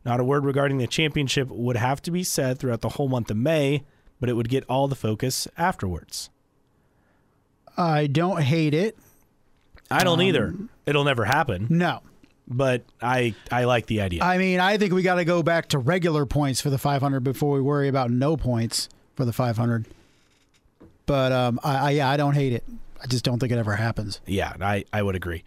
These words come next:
Speaker 1: Also, Daguerre with this one. Uh,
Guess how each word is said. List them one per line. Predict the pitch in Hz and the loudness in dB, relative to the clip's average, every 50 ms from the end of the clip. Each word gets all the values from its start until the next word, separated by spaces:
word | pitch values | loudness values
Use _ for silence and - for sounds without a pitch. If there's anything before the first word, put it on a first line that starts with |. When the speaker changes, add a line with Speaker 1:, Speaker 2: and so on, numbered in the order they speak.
| - - - - _ - - | -18 -20 -20 -20 _ -6 -2
Speaker 1:
Also, | 131 139 143 - - 151 139 | 0 0 0 2 0 0 0
Daguerre | 127 127 117 123 120 123 123 117 | 0 0 0 0 2 2 2 0
with | 113 107 | 0 0
this | 120 139 - - | -2 -2 -2 0
one. | 147 139 135 135 - - - - _ _ _ _ _ _ _ _ _ _ - - | -2 -2 -2 -2 -4 -8 -18 -20 _ _ _ _ _ _ _ _ _ _ -10 -6
Uh, | 107 101 | -4 -4